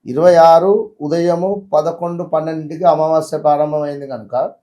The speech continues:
ఎవరైనా కూడా ఇక్కడ పిండ ప్రదానము కానీ పెద్దలకు ఏమైనా, ఆ, తర్పణాలు కానీ ఇలాంటి కార్యక్రమాలు చేసుకునే వారికి ఎంతో విశేషం ఇది.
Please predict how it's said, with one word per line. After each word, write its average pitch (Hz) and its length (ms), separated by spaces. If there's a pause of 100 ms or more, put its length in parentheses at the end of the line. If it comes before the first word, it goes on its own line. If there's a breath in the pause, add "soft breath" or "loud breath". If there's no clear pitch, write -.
(920)
ఎవరైనా 185 640
కూడా 143 540 (100)
ఇక్కడ 139 400 (2250)
పిండ 165 180
ప్రదానము 170 720 (540)
కానీ 135 360 (220)
పెద్దలకు 190 420
ఏమైనా, 170 480 (1400)
ఆ, 127 300 (100)
తర్పణాలు 165 500
కానీ 143 280
ఇలాంటి 156 360
కార్యక్రమాలు 156 600
చేసుకునే 151 360
వారికి 143 360
ఎంతో 139 220
విశేషం 131 520
ఇది. 156 300